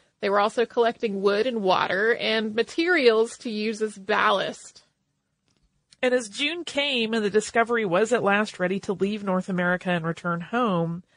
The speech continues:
Speaker 2: Hudson, reportedly weeping, distributed the remaining food that they had left evenly among the men. And several of the men, including Greene, who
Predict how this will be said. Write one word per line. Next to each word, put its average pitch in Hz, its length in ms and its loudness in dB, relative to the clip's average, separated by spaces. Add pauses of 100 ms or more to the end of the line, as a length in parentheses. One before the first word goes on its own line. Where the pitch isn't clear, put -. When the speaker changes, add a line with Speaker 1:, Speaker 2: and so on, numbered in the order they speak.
(300)
Speaker 2:
Hudson, 220 560 0
reportedly 208 600 2
weeping, 185 800 -2 (920)
distributed 254 600 -2
the 233 100 6
remaining 208 440 2
food 202 260 0
that 190 140 0
they 185 100 -2
had 180 180 -2
left 170 360 0
evenly 190 580 0
among 170 320 0
the 160 80 -4
men. 147 540 -6 (600)
And 190 140 -6
several 359 380 6
of 277 80 2
the 294 80 2
men, 220 260 0
including 220 480 -2
Greene, 190 480 0
who 175 420 -4